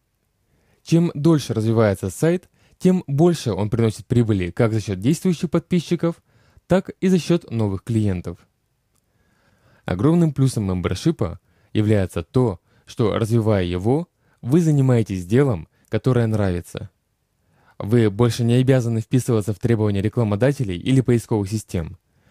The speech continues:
и можете свободно реализовывать свой творческий потенциал и делать то, что позволит вашему сайту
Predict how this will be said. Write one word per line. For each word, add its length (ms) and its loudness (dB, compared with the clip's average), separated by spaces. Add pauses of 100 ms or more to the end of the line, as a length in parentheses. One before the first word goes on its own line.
(180)
и 80 -2
можете 320 2
свободно 460 0
реализовывать 560 0
свой 140 -4
творческий 440 -6
потенциал 600 -4 (420)
и 80 -4
делать 380 2
то, 240 0 (260)
что 140 -2
позволит 400 2
вашему 400 0
сайту 520 -2